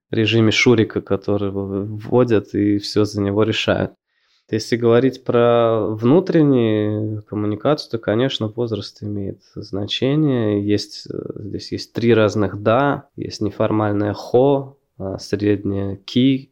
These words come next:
и суперуважительное «дех». Вот. И когда ты там говоришь с человеком выше по статусу или в общественных суперформальных обстоятельствах, или действительно какой-то взрослый человек, э,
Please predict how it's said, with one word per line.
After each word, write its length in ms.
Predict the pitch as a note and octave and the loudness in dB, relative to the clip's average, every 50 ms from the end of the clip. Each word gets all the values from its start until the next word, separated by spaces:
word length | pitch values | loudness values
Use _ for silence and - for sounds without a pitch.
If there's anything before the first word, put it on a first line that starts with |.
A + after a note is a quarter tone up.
| _ - | _ -6
и 440 | G2 G2+ G#2 G#2 G2+ G#2 A2+ - - _ _ _ _ _ _ _ _ _ _ _ _ _ - | -4 -2 0 0 0 0 -2 -4 -10 _ _ _ _ _ _ _ _ _ _ _ _ _ -18
суперуважительное 1080 | - - - A2+ A2 - G#2 G#2+ G2 G#2 G2+ G2 G2 A2+ A#2 A2+ - A2 G#2+ G#2 G#2 | -10 0 0 0 2 4 2 2 4 4 4 4 4 2 2 2 0 -2 0 2 2
«дех». 540 | G2+ G2+ G#2 G2 F2+ G2 - - - - _ _ _ - | 0 2 2 2 2 2 -2 -10 -16 -20 _ _ _ -10
Вот. 440 | G2 F#2+ F2 D2+ D#2 - - - | -6 -4 -4 -4 -4 -6 -10 -14
И 80 | - F#2 | -16 -14
когда 400 | - - D#2+ E2+ F2+ F2+ F#2 F2 | -8 -8 -6 -4 -2 -2 -2 -2
ты 160 | - - - | -4 -8 -14
там 240 | - - F2 E2+ F#2 | -8 -8 -6 -6 -6
говоришь 480 | F#2+ F#2+ F#2+ F#2+ G2 F#2+ F#2 - - - | -8 -10 -10 -8 -8 -6 -6 -8 -8 -8
с 420 | - - - - - - - - F#2+ F#2+ F2+ - | -10 -12 -14 -18 -20 -20 -16 -14 -12 -12 -12 -10
человеком 580 | - - - F2+ F#2 G2 F2+ - F2 D#2+ F2 F2+ | -12 -10 -6 -6 -6 -6 -6 -8 -10 -8 -8 -6
выше 280 | G2 G2+ F#2 - - F2 | -6 -6 -6 -6 -8 -4
по 160 | - G2+ G2 | -2 -2 -2
статусу 680 | - - - D3+ E3+ E3 D3 C#3 C#3 - - - G#2+ | 0 2 2 2 2 4 2 0 0 -2 -6 -4 -2
или 480 | G2+ F#2+ - - - - - - - - A2+ A2 | -2 -2 -4 -8 -10 -8 -8 -8 -8 -10 -12 -8
в 60 | A#2 | -8
общественных 760 | F#2 - - - - G#2+ G2+ - - - - G2 G2+ G2 - - | -8 -6 -4 0 0 0 0 0 -6 -10 -8 -8 -8 -8 -10 -10
суперформальных 920 | - - G2 F#2 - G2 F#2+ - - G2+ F#2+ G2+ G#2 G2 G2 G2+ G2 - | -10 -10 -8 -4 -6 -6 -4 0 -2 0 0 0 -2 -2 -2 -4 -6 -6
обстоятельствах, 1000 | - - - - - - - C3 C#3 C#3 - - - - - - G#2 - - - | -10 -10 -4 -2 0 2 2 2 2 2 0 -4 -4 -4 -2 -2 -2 -2 -4 -4
или 400 | F#2+ F2+ D#2 D2+ - - - - - - - - - | -4 -2 -2 -2 -4 -4 -6 -6 -8 -10 -16 -18 -20
действительно 600 | - - - - - - - - F2+ - - _ _ _ _ _ _ _ _ _ _ _ _ - | -20 -16 -8 -6 -6 -6 -4 -6 -6 -6 -8 _ _ _ _ _ _ _ _ _ _ _ _ -6
какой-то 200 | - - - - | -6 -6 -6 -8
взрослый 500 | - - - - G#2 G2+ - - - F#2 | -12 -6 -2 0 0 0 0 -4 -6 -6
человек, 640 | - - - G#2+ G#2+ A2 C3+ D#3+ F3 E3+ - - - | -4 -4 -2 0 0 2 2 2 2 2 -2 -12 -12
э, 380 | A2 G#2+ G#2 G#2 G#2 G#2 G#2 | -10 -8 -6 -6 -4 -4 -6